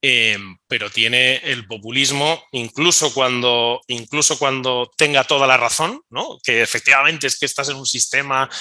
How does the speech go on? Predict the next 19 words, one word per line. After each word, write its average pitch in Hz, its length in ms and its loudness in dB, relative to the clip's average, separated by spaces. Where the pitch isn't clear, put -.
donde 120 180 -6
hay 123 80 -2
unas 127 160 -2
élites 131 300 0
extractivas 143 760 2
que 127 240 0
te 127 80 0
han 135 160 -4
controlado 135 540 -4
y - 20 -4
hace 127 140 -4
falta 131 240 -6
un 123 120 -12
golpe 147 280 0
populista, 110 400 -6
muy 123 140 -2
bien. 95 140 -2
Ahora, 123 340 0
entiende 151 640 0